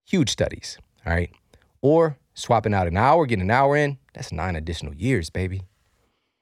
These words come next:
<sighs> Get your steps in, all right? Walking is magic, all right? The human body, of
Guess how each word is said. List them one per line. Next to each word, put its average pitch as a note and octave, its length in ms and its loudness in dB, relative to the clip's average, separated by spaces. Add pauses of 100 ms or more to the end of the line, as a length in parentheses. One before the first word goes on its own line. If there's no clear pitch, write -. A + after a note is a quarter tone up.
(300)
<sighs> - 1600 -14
Get - 120 -4
your A2 80 0
steps - 360 0
in, G1+ 200 -10 (440)
all D2+ 80 -6
right? D2+ 100 -6
Walking G2 440 0
is D#2+ 140 -4
magic, D2+ 520 -8 (600)
all D2+ 60 -10
right? D#2 180 -8 (340)
The F2+ 60 -10
human C#3 280 0
body, A2+ 420 2
of D#2+ 100 -10